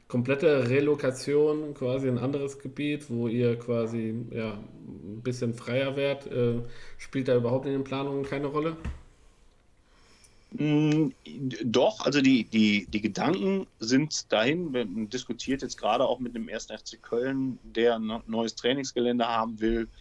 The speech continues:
Speaker 2: ob man irgendwo hingeht. Und da ist auch die Frage, ist das vielleicht etwas, wo wir uns dranhängen können oder wo wir auch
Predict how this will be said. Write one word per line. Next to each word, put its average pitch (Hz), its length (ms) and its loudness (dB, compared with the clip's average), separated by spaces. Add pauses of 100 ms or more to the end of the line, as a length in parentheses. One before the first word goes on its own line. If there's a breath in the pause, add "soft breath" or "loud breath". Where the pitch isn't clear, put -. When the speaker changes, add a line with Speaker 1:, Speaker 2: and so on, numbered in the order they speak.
(120 soft breath)
Speaker 2:
ob 117 140 -2
man 117 100 2
irgendwo 107 220 0
hingeht. 139 440 0
Und 110 140 0
da 104 100 2
ist - 140 -4
auch 95 140 -4
die 110 120 -2
Frage, 107 640 2
ist - 160 -6
das 110 120 -2
vielleicht 104 420 -6
etwas, - 420 -4 (100)
wo 104 160 -6
wir 107 180 2
uns 101 180 -8
dranhängen 101 500 -8
können 95 320 -6
oder 98 300 0 (180)
wo 104 220 0
wir 110 180 4
auch 101 220 0